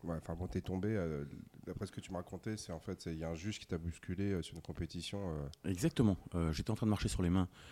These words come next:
Speaker 2: Le juge marchait, mais de dos. Il m'a percuté et je, je, je m'y attendais pas du tout et j'étais surpris. Je suis tombé dit, complètement. J'ai pas pu, euh,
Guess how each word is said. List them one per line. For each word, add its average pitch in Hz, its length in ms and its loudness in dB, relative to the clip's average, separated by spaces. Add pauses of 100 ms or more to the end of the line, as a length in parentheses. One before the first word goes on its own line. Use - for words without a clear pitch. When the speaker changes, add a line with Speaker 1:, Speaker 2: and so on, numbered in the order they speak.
(120)
Speaker 2:
Le 95 160 8
juge 90 440 6 (300)
marchait, 101 560 6
mais 80 280 4
de 78 100 6
dos. 117 240 4 (500)
Il 90 60 4
m'a 80 140 6
percuté 123 560 4
et - 20 6
je, 80 160 2
je, 76 140 -4 (160)
je 76 140 -6
m'y 76 100 0
attendais 76 240 0
pas 87 100 2
du 73 140 -2
tout 143 200 2
et 67 460 -2
j'étais 71 240 -8
surpris. 71 300 0
Je - 100 2
suis - 140 2
tombé 82 260 2
dit, 80 160 -4 (340)
complètement. 117 380 4
J'ai 95 80 0
pas - 140 6
pu, 120 300 4
euh, 90 80 2